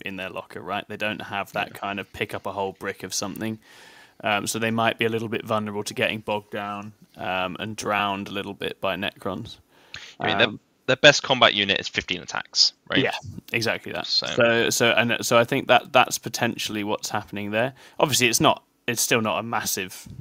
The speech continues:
Speaker 1: difference. You know, forty-six isn't disastrous. Um, Dark Angels, that's an interesting one. I mean, I can only assume it's Deathwing Knights doing the Lord's work, right?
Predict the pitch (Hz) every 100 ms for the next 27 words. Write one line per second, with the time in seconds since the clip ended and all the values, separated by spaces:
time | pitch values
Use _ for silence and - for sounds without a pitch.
0 | - 104 - 90 - - 92 - 95 -
1 | - 107 110 135 - 98 95 - - 117
2 | - _ - - - - 110 107 107 107
3 | 104 104 - 135 127 131 123 117 117 113
4 | 110 - 117 110 120 117 - 120 107 110
5 | 117 110 - 117 120 113 110 120 110 101
6 | - 107 - 110 110 95 - 107 104 104
7 | 107 107 - 98 - 107 104